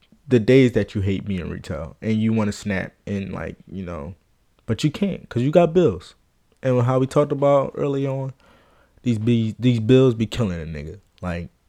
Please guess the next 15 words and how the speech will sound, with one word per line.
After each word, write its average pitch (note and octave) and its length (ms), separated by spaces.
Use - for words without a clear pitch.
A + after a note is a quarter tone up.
for G2+ 240
real. D#2 240
They, G2+ 440
I, G2 160
I - 80
feel G#2+ 200
like G2 120
I'm F2+ 120
in E2 80
a E2 40
ring. D#2 280
Um, B2+ 500
so, A2 380
yeah. D2 220
Uh, F#2 460